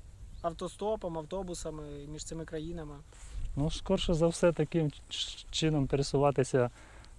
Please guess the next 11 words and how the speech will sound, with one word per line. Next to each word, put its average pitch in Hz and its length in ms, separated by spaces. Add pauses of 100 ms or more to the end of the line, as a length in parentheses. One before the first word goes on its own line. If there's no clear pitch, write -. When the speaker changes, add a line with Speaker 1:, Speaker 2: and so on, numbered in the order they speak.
Speaker 2:
як 123 180
ти - 160
пересуваєшся 123 800
зараз 117 280
по - 180
Україні. 117 640 (100)
<laughs> 120 100 (680)
Ну, 165 380 (760)
транспортом, 123 680 (200)
Speaker 1:
Мгм. 160 140 (120)
Speaker 2:
автобуси 147 640